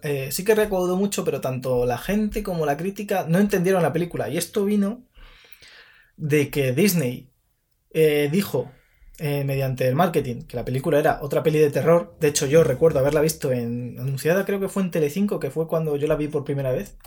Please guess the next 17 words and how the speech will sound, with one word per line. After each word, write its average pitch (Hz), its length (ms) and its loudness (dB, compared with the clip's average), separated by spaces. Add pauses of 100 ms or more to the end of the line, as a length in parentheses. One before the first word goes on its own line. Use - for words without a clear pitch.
(920)
Eh, 139 1000 2 (360)
decía, 156 380 0
eh, 156 220 2
lo, 143 240 2
lo 143 100 2
vendían 143 240 0
como 196 100 -2
una 180 120 2
peli 196 120 4
de 202 80 6
terror. 127 300 0 (920)
Y 160 140 4
era 156 140 8
una 165 120 6
peli 160 140 4
de 208 100 6
superhéroes. 147 540 0